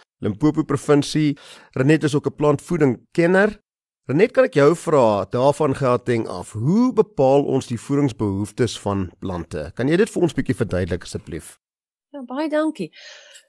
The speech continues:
Speaker 2: Ja, voedingsbehoeftes van plante word bepaal deur te kyk na die onttrekking van elke element uit die grond uit oor 'n seisoen. Dan is daar ook inligting beskikbaar in die literatuur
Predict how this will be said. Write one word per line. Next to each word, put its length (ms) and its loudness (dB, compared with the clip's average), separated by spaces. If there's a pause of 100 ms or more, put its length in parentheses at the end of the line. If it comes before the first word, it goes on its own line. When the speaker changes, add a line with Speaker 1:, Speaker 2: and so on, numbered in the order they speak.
(140)
Speaker 2:
Ja, 180 6
voedingsbehoeftes 960 2
van 240 -4 (100)
plante 600 0
word 200 0
bepaal 680 -2
deur 220 2
te 100 -10
kyk 240 0
na 80 0
die 100 -2
onttrekking 600 0
van 160 -6
elke 500 -2
element 600 2
uit 80 -2
die 120 -6
grond 500 4
uit 300 0 (340)
oor 160 4
'n 80 0
seisoen. 640 -6 (440)
Dan 200 4
is 100 2
daar 200 4
ook 200 2
inligting 520 -2
beskikbaar 640 -2
in 80 -2
die 100 0
literatuur 960 2